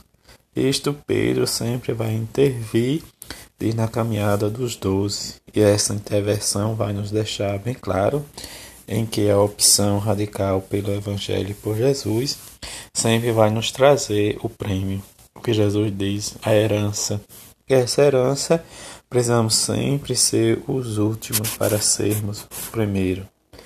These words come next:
E confiar e escutar a Jesus é sentar, como fez Maria,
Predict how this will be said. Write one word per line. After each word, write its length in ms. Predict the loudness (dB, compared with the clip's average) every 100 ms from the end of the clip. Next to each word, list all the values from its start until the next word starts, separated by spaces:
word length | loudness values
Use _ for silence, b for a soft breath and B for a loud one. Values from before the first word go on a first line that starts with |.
| B B B -2
E 300 | 0 0 2
confiar 840 | 2 2 2 4 6 6 2 0
e 180 | 0 2
escutar 840 | 2 -2 -6 0 4 4 2 0 -4
a 180 | -4 -2
Jesus 680 | -2 -4 0 0 0 -2 -2
é 240 | 0 2 0
sentar, 840 | -2 -4 -6 -2 2 4 4 2
como 240 | -6 -4 -4
fez 480 | -6 -4 -2 -4 -6
Maria, 580 | -4 -2 -2 0 0